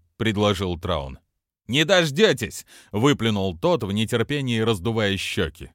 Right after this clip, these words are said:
Сам он при этом косил куда-то в бок. «Я приму смерть с достоинством,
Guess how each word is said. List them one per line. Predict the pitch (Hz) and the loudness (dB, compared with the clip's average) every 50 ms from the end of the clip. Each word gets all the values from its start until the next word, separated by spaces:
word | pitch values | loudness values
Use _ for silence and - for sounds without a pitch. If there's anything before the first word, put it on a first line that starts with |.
| _ _ _ _ _ | _ _ _ _ _
Сам | _ - - 123 127 151 | _ -4 -2 -2 0 0
он | 160 156 | 0 0
при | 123 143 143 147 | 0 0 0 0
этом | 156 147 160 151 135 - | 0 0 0 -2 -2 0
косил | - 156 135 - 151 156 139 107 | 0 -2 -2 0 -2 -2 -2 -2
куда-то | - 151 143 143 135 120 - 147 147 | -2 -4 -2 0 0 0 0 -2 -4
в | 120 101 | -4 -6
бок. | 80 80 73 - _ - _ _ _ _ _ _ _ _ _ _ - | -8 -8 -10 -10 _ -20 _ _ _ _ _ _ _ _ _ _ -6
«Я | 82 90 107 120 | -2 0 0 2
приму | - 120 131 131 135 143 139 123 | 2 2 0 0 2 0 -2 -2
смерть | - - 135 139 143 127 113 87 | -2 -2 0 0 2 2 0 -2
с | 82 | -4
достоинством, | 78 127 135 127 - - - 170 180 160 147 131 113 - - - 90 76 65 62 64 | -2 0 0 0 0 0 2 2 4 4 2 0 -2 -4 -6 -6 -6 -8 -8 -10 -16